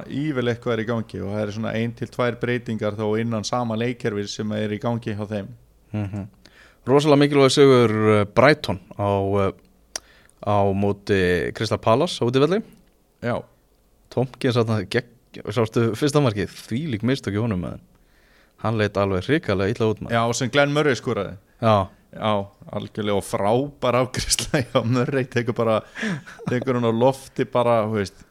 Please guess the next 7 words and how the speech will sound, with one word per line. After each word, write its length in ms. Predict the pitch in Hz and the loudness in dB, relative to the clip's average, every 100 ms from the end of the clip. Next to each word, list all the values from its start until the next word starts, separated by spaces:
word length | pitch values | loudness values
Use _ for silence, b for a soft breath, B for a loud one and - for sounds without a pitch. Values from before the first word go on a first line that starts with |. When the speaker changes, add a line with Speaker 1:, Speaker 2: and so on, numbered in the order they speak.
| - | -14
Speaker 1:
ég, 140 | 85 87 | -10 -4
ég 220 | 98 - | -2 -2
dýrka 640 | 123 147 - - - 113 | -2 -4 -6 -12 -4 -2
þennan 180 | 90 95 | -2 -2
gæja, 280 | 131 131 80 | 0 0 0
sko. 140 | - - - | -8 -20 -8
Speaker 2:
Já. 320 | - 110 95 | 2 2 2